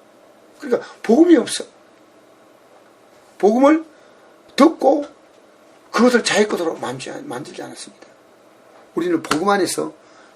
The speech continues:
자라나야 됩니다. 날마다 우리는 그리스도의 형상으로 이루어가야 됩니다. 우리는 복음으로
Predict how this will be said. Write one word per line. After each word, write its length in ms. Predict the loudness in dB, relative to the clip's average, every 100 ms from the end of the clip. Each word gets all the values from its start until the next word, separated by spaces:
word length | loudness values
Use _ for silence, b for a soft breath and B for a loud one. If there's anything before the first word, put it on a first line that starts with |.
| -6
자라나야 520 | -2 -2 -2 -6 -8
됩니다. 320 | -14 -18 -20 -20 -20 _ _ _ _ _ _ _ 0
날마다 500 | 2 4 2 2 0
우리는 280 | 0 -2
그리스도의 360 | -2 -4 -2 -4
형상으로 480 | -4 -6 -6 -8 -12 B B
이루어가야 480 | 0 0 -2 -8 -14
됩니다. 340 | -18 -20 -20 -20 _ _ _ _ _ _ _ _ _ _ _ -6
우리는 280 | 0 0 2
복음으로 580 | -2 0 2 2 0